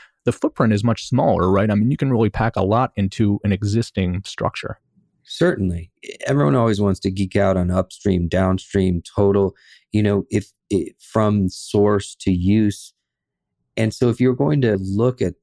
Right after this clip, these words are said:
Speaker 2: disposing of a perfectly good vehicle versus getting creative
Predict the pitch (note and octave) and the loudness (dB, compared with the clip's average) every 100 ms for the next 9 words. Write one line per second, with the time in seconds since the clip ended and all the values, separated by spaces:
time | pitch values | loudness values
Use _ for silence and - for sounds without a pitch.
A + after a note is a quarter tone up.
0 | _ - F#2 - - - A#2 E3 A2+ G2 | _ -8 -8 -8 -8 0 2 2 2 -2
1 | F#2 F#2 F2+ F2 - - F#3 G#3 - - | -4 -6 -8 -8 -10 -4 -2 0 -2 -4
2 | A2+ G#2+ - C3+ A2 - D3 A2 - F2 | -2 -2 0 0 0 0 0 0 -2 -2
3 | E2+ G2 _ _ _ _ _ _ _ _ | -2 -6 _ _ _ _ _ _ _ _
4 | G2+ F#2+ A2 A#2+ A#2+ A#2 G#2+ G2+ - - | -8 -2 2 2 0 0 0 0 -6 -18
5 | _ _ _ _ _ _ _ _ _ - | _ _ _ _ _ _ _ _ _ -8
6 | G#2+ A#2+ A#2 - G#2 F#2+ G2 B2 G2 F2+ | 0 2 2 0 2 4 4 2 2 0
7 | F2 | -4